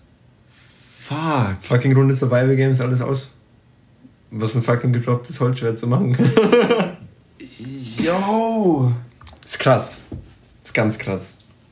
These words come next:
Speaker 1: Ist echt krank, wenn man so drüber nachdenkt.
Speaker 2: Vor allem, ich, also ich, ich muss ehrlich sagen, ich habe jetzt nur Sachen aufgezählt, die nicht stattgefunden hätten, ne? Weil ich einfach nicht sagen könnte,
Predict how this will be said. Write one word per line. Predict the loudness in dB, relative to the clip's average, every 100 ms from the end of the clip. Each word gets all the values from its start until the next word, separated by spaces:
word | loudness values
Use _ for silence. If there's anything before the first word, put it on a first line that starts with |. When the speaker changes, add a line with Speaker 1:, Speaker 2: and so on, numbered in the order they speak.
| -10
Speaker 1:
Ist | -8 -10 -12 -2
echt | 0 -2 -6 -4
krank, | 0 2 0
wenn | 0 2
man | 2
so | 0
drüber | -2 -2 0
nachdenkt. | 0 -2 -2
Speaker 2:
Vor | 0
allem, | 2 2 0 -2 -16 _ _ _ _ _ _ _ 2
ich, | 4 4 -2 -16 _ _ _ _ _ _ _ -2
also | 0 0
ich, | 0 -2
ich | -2 2
muss | 4 4
ehrlich | 2 0
sagen, | 2 2 2 0 0 -2
ich | -2
habe | 0 2
jetzt | 2 0
nur |
Sachen | 0 0 0
aufgezählt, | -2 -2 -2 0 -2 2
die |
nicht | 2 2
stattgefunden | 2 -2 -2 0 0 0 -2
hätten, | -4 -2
ne? | 0 -2 -4 -4
Weil | 0 4
ich | 2 2
einfach | 0 2 2 0 -2 -6 -20 _ _ 2
nicht | 6 6 6 2 -4 -8
sagen | -4 -2 -2 -4
könnte, | 0 2 2 2 -2